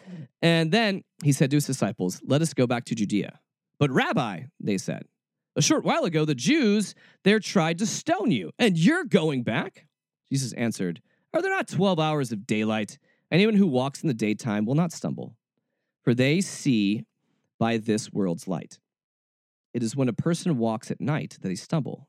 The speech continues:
for they have no light." And after this, he went to them. Um, "Our friend Lazarus has fallen asleep, but I am not there, but I am going there to wake him up." His disciples replied, "Lord, if he sleeps, he will get better."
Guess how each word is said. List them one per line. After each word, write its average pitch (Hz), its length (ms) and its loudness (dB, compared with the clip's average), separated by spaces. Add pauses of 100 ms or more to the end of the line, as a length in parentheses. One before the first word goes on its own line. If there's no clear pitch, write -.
(140)
for - 120 -6
they 147 140 2
have 95 480 -2 (380)
no 104 420 0 (220)
light." - 320 -12 (800)
And 131 100 2
after 180 160 2
this, 113 320 -2
he - 120 0
went 135 140 0
to 123 80 -2
them. 80 280 -6 (800)
Um, 117 220 0
"Our 123 100 -2
friend 196 240 2
Lazarus 127 460 0
has - 100 -6
fallen 113 280 -2
asleep, - 440 -2 (580)
but 107 160 -2
I 127 360 0
am 131 200 0
not 127 320 -2
there, 92 380 -2 (200)
but 139 160 0
I 139 140 0
am 170 120 0
going 127 360 0
there 107 280 0
to - 140 -6
wake 98 480 -4 (320)
him 92 480 -4 (220)
up." - 240 -12 (1400)
His 110 120 0
disciples 139 420 0
replied, 104 340 -2
"Lord, 123 260 2
if 143 80 -4
he 87 80 -2
sleeps, - 400 -2
he - 100 -2
will 98 120 4
get 87 160 -4
better." - 440 -4